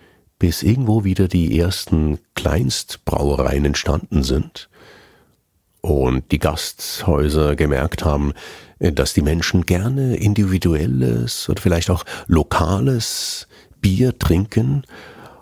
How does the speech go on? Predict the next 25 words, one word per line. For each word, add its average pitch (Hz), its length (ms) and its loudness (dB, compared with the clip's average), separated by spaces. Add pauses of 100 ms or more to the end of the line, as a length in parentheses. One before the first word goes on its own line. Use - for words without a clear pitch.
(360)
Und 67 500 0 (960)
dann 78 280 0
hat 76 100 0
sich 78 180 -2
ein 76 400 0
neuer 92 540 0
Trend 82 340 -2
entwickelt. - 1040 -4 (680)
Es - 220 -2
gab 73 200 0
immer 73 180 2
mehr 76 400 2
Kleinstbrauereien. 82 1200 0
Am 65 120 -2
Ende 67 500 0
hatte 73 200 -2
plötzlich 76 340 -4
jedes 71 500 -4
Dorf - 380 -4
beinahe 82 560 0
wieder 82 200 0
die 76 120 0
eigene 76 600 0
Kleinstbrauerei. 80 1300 -2 (800)
Und 69 880 -2